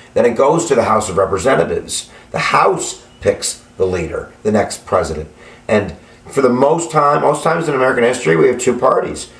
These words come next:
You know, we started with Feds and Democratic Republicans, and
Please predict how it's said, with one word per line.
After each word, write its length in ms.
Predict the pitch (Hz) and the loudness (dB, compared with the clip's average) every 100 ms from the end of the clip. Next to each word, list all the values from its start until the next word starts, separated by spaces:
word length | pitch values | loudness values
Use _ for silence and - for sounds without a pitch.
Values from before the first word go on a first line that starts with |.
| - - | -12 -2
You 80 | |
know, 80 | 107 | 0
we 80 | 104 | 2
started 320 | - 117 110 | 2 2 2
with 120 | 95 | -4
Feds 420 | - 95 113 120 92 | 0 2 2 0 -2
and 80 | |
Democratic 440 | 92 104 95 98 85 | 0 0 2 0 -2
Republicans, 680 | 85 107 127 127 143 - | -2 0 2 2 0 -2
and 200 | 87 80 | -6 -8